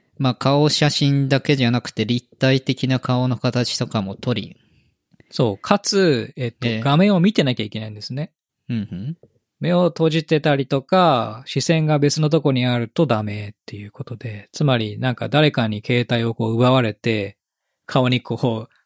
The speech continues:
Speaker 2: 向けられても、目を閉じてたりとか、見てなければアンロックはされないってことなんですよね。
Speaker 1: うんふん。
Speaker 2: うん。
Speaker 1: で、あとはその、多分検証のモデルにマシンラーニング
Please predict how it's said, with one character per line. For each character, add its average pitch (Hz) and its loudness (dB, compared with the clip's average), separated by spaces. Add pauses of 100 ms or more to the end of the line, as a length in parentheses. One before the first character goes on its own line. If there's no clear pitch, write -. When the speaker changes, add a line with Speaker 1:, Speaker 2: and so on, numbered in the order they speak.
Speaker 2:
向 123 0
け 135 2
ら 127 4
れ 123 2
て 127 0
も、 110 -2
目 143 2
を 147 4
閉 120 0
じ 107 -6
て 110 -6
た 107 -8
り 107 -10
と 113 -8
か、 135 2
見 123 -4
て 117 0
な 123 0
け 113 -2
れ 120 0
ば 120 0
ア 123 -2
ン 120 2
ロ 123 2
ッ - -4
ク - -4
は 107 -2
さ 117 -6
れ 113 -4
な 117 0
い 113 -2
っ - -6
て - -16
こ 117 -14
と - -14
な - -14
ん - -20
で - -14
す - -16
よ 143 -4
ね。 143 -8 (320)
Speaker 1:
う 127 2
ん 104 0
ふ 101 -6
ん。 107 -4 (420)
Speaker 2:
う 117 -4
ん。 101 -12 (460)
Speaker 1:
で、 135 4
あ 151 4
と - 0
は 123 4
そ - -2
の、 110 0
多 - 0
分 117 2
検 135 2
証 135 2
の 131 4
モ 127 2
デ 123 2
ル 120 4
に 117 4
マ 120 2
シ - -2
ン 127 2
ラ 123 4
ー - 4
ニ 110 2
ン 104 0
グ 117 -2